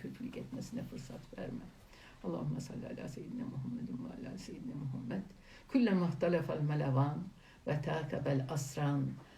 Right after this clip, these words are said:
ve kerrerel cedidan ve stekbelel ferdadan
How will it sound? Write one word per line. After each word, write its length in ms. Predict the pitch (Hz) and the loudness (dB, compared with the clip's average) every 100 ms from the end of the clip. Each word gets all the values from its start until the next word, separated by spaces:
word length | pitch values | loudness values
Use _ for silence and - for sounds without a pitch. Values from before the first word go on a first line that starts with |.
| - | 0
ve 160 | 180 165 | 4 4
kerrerel 600 | - 170 160 151 143 147 | 4 4 4 4 4 2
cedidan 760 | - 139 131 131 147 151 151 147 - - - - | 2 2 4 4 2 2 0 -2 -6 -18 0 4
ve 80 | 175 | 4
stekbelel 600 | - 165 - 151 147 139 | 4 2 2 4 4 4
ferdadan 760 | 143 131 147 131 135 143 135 | 0 0 2 2 4 4 2